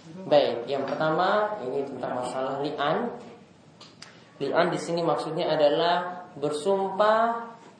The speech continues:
Speaker 2: untuk saling melaknat. Ketika, eh, salah satu pihak itu tidak bisa mendatangkan bukti empat orang saksi dalam kasus zina. Jadi dalam Islam kalau orang itu berzina,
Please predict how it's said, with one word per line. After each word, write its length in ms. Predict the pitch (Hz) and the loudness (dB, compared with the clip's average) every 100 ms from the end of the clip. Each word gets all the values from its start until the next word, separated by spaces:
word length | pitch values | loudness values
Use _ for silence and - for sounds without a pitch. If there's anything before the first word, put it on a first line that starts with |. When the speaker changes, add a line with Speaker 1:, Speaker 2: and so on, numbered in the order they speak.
| - - - | -20 -12 -2
Speaker 2:
untuk 360 | 165 170 185 | -2 0 -2
saling 480 | 190 180 175 196 190 | 0 0 2 2 2
melaknat. 640 | 180 180 180 160 131 - - - - - - - - - - - | 2 2 0 -4 -6 -8 -14 -20 -20 -20 -20 -20 -20 -20 -20 -6
Ketika, 880 | 147 147 151 - 180 180 180 185 185 185 - - - - - - | -4 -2 -4 2 4 6 4 2 -2 -10 -16 -18 -16 -14 -14 -6
eh, 400 | - 147 147 147 | 0 4 6 4
salah 300 | 147 160 151 | 2 0 0
satu 400 | 151 147 156 151 | 0 -2 -2 -6
pihak 480 | 151 165 311 - - - - - | -2 2 4 2 -4 -12 -14 -8
itu 240 | 151 - - | -6 -4 -4
tidak 320 | 170 - 147 | 0 0 0
bisa 240 | 156 180 | -2 -2
mendatangkan 800 | 165 143 143 151 160 160 160 151 | 2 2 2 0 0 0 0 0
bukti 480 | 160 - - 202 196 | -2 -4 -4 -2 -2
empat 480 | 156 160 175 170 156 | -4 -2 0 0 0
orang 320 | 156 151 147 | 0 0 -2
saksi 560 | - 160 - - 190 - | -2 -2 -2 -4 -4 0
dalam 460 | 139 139 151 151 | 2 4 2 0
kasus 460 | 139 131 165 160 135 | -4 -2 -2 -4 -4
zina. 240 | 139 120 87 - - - - - - - - - - - - | -4 -4 -6 -8 -12 -14 -14 -12 -12 -12 -14 -16 -16 -16 -2
Jadi 160 | 160 208 | 4 6
dalam 240 | 208 202 | 6 4
Islam 400 | 196 233 277 302 | 0 2 2 4
kalau 320 | 214 208 208 | 4 4 6
orang 240 | 240 247 247 | 6 6 4
itu 140 | 247 | 0
berzina, 720 | 220 214 214 214 240 285 - | 2 0 2 2 2 0 -4